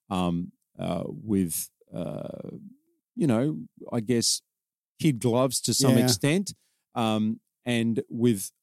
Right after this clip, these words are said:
Speaker 1: hopefully passing on a little bit of wisdom to sort of say, "Yeah, you know, maybe that's an area to avoid," or, and, and this is the very difficult thing of parenting
Speaker 2: It
Speaker 1: in,
Speaker 2: is.
Speaker 1: in, in twenty eighteen, twenty nineteen.
Speaker 2: Big difference to when your dad was doing it.
Speaker 1: For sure, is
Speaker 2: <laughs>
Speaker 1: to,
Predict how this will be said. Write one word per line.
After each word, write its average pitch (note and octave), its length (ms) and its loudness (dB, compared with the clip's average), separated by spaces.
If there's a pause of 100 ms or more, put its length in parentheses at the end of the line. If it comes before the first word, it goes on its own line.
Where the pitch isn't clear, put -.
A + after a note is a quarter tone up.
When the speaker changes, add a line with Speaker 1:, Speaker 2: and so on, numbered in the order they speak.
(200)
Speaker 1:
hopefully B2 380 0
passing G#2 460 -2
on G2 160 0
a F2+ 40 0
little C3 340 4
bit C3 140 4
of C3 100 4
wisdom B2 420 2
to - 120 -4
sort A2+ 220 0
of G2 100 -2
say, G2 460 2
"Yeah, D3 400 4 (100)
you B2 100 4
know, B2+ 160 6
maybe B2 560 6 (540)
that's A2+ 320 0
an A#2 100 2
area G#2+ 360 4
to G#2+ 180 0
avoid," A#2+ 640 4 (100)
or, F#2 360 0 (260)
and, A#2 180 -2
and A2+ 240 4
this B2 200 4
is F#2+ 80 -4
the G2+ 100 -2
very A2 300 4
difficult G#2+ 520 -2
thing G2 180 0
of F2 120 -4
parenting G#2 500 0
Speaker 2:
It F2 40 2
Speaker 1:
in, - 0 -
Speaker 2:
is. C3+ 240 6
Speaker 1:
in, F#2+ 240 4
in F#2+ 220 2
twenty G2+ 360 2
eighteen, F2+ 440 2
twenty F2 300 2
nineteen. F2+ 420 4
Speaker 2:
Big F2+ 80 6
difference C#3+ 320 4
to C3+ 80 -2
when C3 140 2
your B2+ 80 0
dad C#3 260 2
was B2+ 120 0
doing B2 240 0
it. A#2+ 60 -4
Speaker 1:
For C#3 160 4
sure, B2+ 480 4
is G#2+ 100 0
Speaker 2:
<laughs> D#3 120 -2
Speaker 1:
to, G#2 180 4